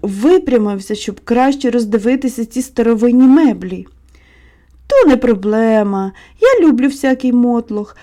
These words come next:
але навіть якби не любила, то віддала б тобі у користування ці шухляди, бо маю повагу до дитячих скарбів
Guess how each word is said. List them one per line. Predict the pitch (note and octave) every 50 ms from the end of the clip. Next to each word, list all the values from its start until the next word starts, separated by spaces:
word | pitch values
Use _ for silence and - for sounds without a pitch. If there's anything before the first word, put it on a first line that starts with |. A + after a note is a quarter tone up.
| - _
але | - B3+ C#4 C#4+
навіть | C#4+ C#4+ C#4+ D4 C#4+ C#4+ C#4+ C4+
якби | C4+ A3+ A3 C4+ C#4
не | C4 C4+
любила, | A#3+ A#3 A#3 G3+ G3+ B3 C#4+ F4 F4+ C#4 G3 F3+ F#3+ - - - - - -
то | D#4+ D4
віддала | C#4+ D4+ B3 G#3+ B3 C4+ D4 D#4+ E4 D4+
б | - -
тобі | - C#4+ C4 A#3 B3 C4+ C#4 C#4+ D4 D4 C4+
у | - - -
користування | A#3 - C4 B3 C4 B3+ - - D#4 C#4 G#3+ A3+ A#3+ A#3+ A#3+ B3+ C4+ B3+
ці | C4+ C4
шухляди, | B3+ - C#4 C4 - - D#4 F4 F#4 F4+ - F#3+ G3 F#3+ F#3+ - - - - - -
бо | A#3 A#3+ B3+
маю | B3 B3 B3 A#3+ A#3+ A#3
повагу | A#3 A#3+ A#3+ A3 C4 D4+ E4+ D#4+ - C#4+
до | G#3 A3+
дитячих | G#3+ F#3+ G#3+ G#3+ - - G#3+ - - D#4 D4
скарбів | - - - A#3+ A#3 A3 G3 G3 A3 G#3 G3+ G#3 G#3